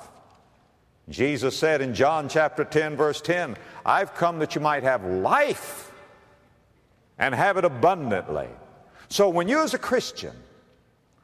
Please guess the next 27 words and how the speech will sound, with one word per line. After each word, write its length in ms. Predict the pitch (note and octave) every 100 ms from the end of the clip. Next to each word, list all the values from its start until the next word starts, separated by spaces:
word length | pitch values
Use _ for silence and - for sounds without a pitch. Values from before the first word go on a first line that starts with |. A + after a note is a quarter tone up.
| _ -
are 180 | F3+
living 380 | E3+ A3 C4 A#3+
the 100 | F3
abundant 560 | D3 A2+ F#3+ B3 B3 -
life, 640 | B2+ F2+ D#2 - - - - _ _ _ _ -
you 160 | C#3+ E3+
have 220 | F3 C#3
the 100 | C#3+
counterpart 680 | - G#3+ E3 A2+ C3+ C3 A#2+
of 80 | G#2+
what 260 | B2 G#2
these 220 | C3 E3
people 340 | - B2+ - F#2
had 460 | F#2+ F2 F2+ F2+ E2 - - - _
when 160 | F#2 G2
they 140 | A#2+
lived 340 | A#2 B2 B2 B2+
in 140 | C3
Canaan, 420 | A#2 G2+ F2 D#2+
the 100 | E2+
land 340 | F2 G2 G2 F#2+
that 160 | -
flowed 360 | - G#2 F2+ D2+
with 160 | E2+
milk 340 | F2 F2+ E2+ -
and 120 | E2
honey. 280 | F#2+ E2+